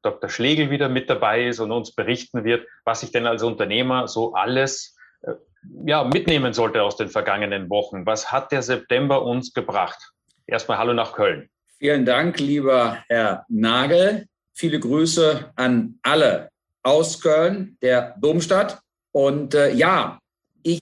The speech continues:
Speaker 2: will's diesen Monat in dieser Sendung kurz halten.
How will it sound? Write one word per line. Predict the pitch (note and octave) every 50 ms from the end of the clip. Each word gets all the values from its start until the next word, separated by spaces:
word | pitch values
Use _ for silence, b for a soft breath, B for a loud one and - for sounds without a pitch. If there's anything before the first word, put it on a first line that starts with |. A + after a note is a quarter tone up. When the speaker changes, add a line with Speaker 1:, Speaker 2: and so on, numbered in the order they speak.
| - C3
Speaker 2:
will's | D3 F3+ G3 G#3 G3 - - - -
diesen | - - A#2+ D3+ F3+ G#3 A#3 A3 G3+ G#3+ G3 F#3+ E3+ C3 - - - _ _ _ -
Monat | C3 B2 B2+ C#3 D3+ F3+ G3+ G#3 G#3+ G#3+ G#3 G3+ G3 - - _
in | - D#3+ D#3 D3+ D3+ C#3 C#3 C3 B2 A2+
dieser | A2 C3+ D#3+ F3+ G3 G#3+ F3+ D#3+ F#3 D#3+ D3 C#3 - - A#2
Sendung | G#2 A2 D3 E3 F3+ F3 E3 D#3+ D#3 - -
kurz | - F#3 A3+ A#3+ - - -
halten. | B2+ A2 G#2 F#2+ F#2+ - - - - B2 - -